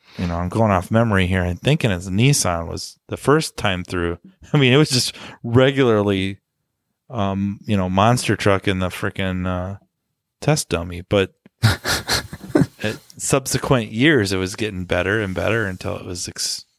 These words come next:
Speaker 1: you know, quite good. I think all of them got to where they were quite good, at least for that tests. Um, but yeah, I, I, though I get a kick out of those, um, videos.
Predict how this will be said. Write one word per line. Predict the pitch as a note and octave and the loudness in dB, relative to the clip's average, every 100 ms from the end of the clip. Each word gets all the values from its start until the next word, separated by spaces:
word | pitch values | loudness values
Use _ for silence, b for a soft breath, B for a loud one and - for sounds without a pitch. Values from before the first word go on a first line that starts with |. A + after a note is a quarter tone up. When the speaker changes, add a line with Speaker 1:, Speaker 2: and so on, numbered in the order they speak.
| _ - | _ -14
Speaker 1:
you | F#2+ | -10
know, | - | -4
quite | - A#2 G#2 | 0 0 0
good. | G2+ F#2 F2+ | 2 2 4
I | A#2+ | 4
think | E3 C#3+ | 4 4
all | A2 G#2+ | 4 4
of | |
them | G2+ G2+ | 2 -2
got | F2 G2 - | 0 -2 -4
to | G2+ | -6
where | F#2+ G2+ | -4 -4
they | G#2+ | -6
were | G#2+ - | -8 -4
quite | G#2 F#2 E2+ | 0 0 0
good, | F#2+ F#2+ | -2 -2
at | |
least | B2 B2+ - | 0 -2 0
for | A2+ | 2
that | G2 F2+ - b b b - | 2 2 -4 b b b -6
tests. | C#3+ A#2+ - - - - _ _ _ _ | -2 -2 -2 -4 -4 -4 _ _ _ _
Um, | - F2+ F#2 | -8 -6 -8
but | F2+ F#2 F2 - _ _ _ _ _ _ _ _ _ _ _ _ _ _ _ _ _ _ - - | -2 0 0 -4 _ _ _ _ _ _ _ _ _ _ _ _ _ _ _ _ _ _ -20 -6
yeah, | B2+ G#2+ G2 A2+ A#2 | 0 0 0 -2 -2
I, | A#2 | -4
I, | A#2 - | -6 -4
though | A2 B2 | 2 4
I | A#2+ | 4
get | A2 A2 | 2 2
a | |
kick | - G#2 | 0 0
out | G2+ | 0
of | F#2+ | 0
those, | F#2 F2 F2 F#2+ | -2 -4 -6 -10
um, | F#2+ F#2+ G2+ _ A#2 | -12 -12 -18 _ -6
videos. | G2+ F#2+ G2 G#2 - - | -4 -4 -6 -12 -14 -18